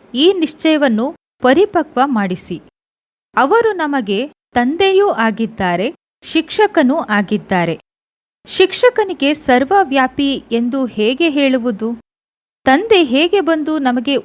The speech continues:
ಓದಿಸುತ್ತಾರೆ ಎಂದು ನೀವು ಮಕ್ಕಳು ತಿಳಿದಿದ್ದೀರಿ. ನೀವು ಅವರ ಜೀವನ ಚರಿತ್ರೆಯನ್ನು ತಿಳಿದುಕೊಂಡಿದ್ದೀರಿ. ತಂದೆ ಬರುವುದೇ ನರಕವನ್ನು ಸ್ವರ್ಗ ಮಾಡುವುದಕ್ಕಾಗಿ.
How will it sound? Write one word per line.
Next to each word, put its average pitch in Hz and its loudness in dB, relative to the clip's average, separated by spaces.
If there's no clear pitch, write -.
ಓದಿಸುತ್ತಾರೆ 262 0
ಎಂದು 226 0
ನೀವು 233 -2
ಮಕ್ಕಳು 233 -4
ತಿಳಿದಿದ್ದೀರಿ. 214 -2
ನೀವು 302 4
ಅವರ 294 2
ಜೀವನ 359 0
ಚರಿತ್ರೆಯನ್ನು 302 0
ತಿಳಿದುಕೊಂಡಿದ್ದೀರಿ. 202 -2
ತಂದೆ 392 4
ಬರುವುದೇ 311 -2
ನರಕವನ್ನು 269 -2
ಸ್ವರ್ಗ 214 -2
ಮಾಡುವುದಕ್ಕಾಗಿ. 226 -2